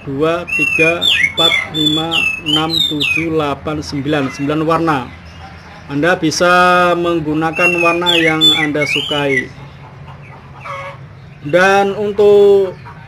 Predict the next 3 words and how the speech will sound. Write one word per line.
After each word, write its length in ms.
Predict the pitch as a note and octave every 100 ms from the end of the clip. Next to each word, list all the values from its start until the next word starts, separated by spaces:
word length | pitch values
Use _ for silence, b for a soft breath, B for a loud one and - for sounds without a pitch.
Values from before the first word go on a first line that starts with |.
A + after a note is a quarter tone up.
| - - -
cara 240 | F3+ F3 F3+
pemakaiannya, 800 | F#3+ F#3 G3 F#3+ G3+ F#3 - - - - - - - - - - - - - - - - - - - - - - -
eh, 520 | D#3+ E3+ E3+ F3 F3